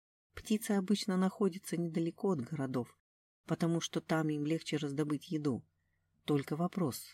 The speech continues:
в какой стороне город? Той, откуда они пролетели, или в той, куда они двигались? Я закусила губу, стараясь не стучать зубами от холода. Если Картер не прикончит Микаэлу к моменту, как я вернусь,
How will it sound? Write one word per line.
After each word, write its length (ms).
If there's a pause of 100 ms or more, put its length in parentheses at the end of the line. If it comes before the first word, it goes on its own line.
(140)
в 40
какой 340
стороне 460
город? 520 (640)
Той, 340
откуда 420
они 200
пролетели, 640
или 360
в 180
той, 240
куда 260
они 200
двигались? 600 (920)
Я 220
закусила 500
губу, 380
стараясь 560
не 80
стучать 460
зубами 400
от 100
холода. 480 (960)
Если 340
Картер 500
не 140
прикончит 600
Микаэлу 540
к 120
моменту, 420
как 240
я 100
вернусь, 460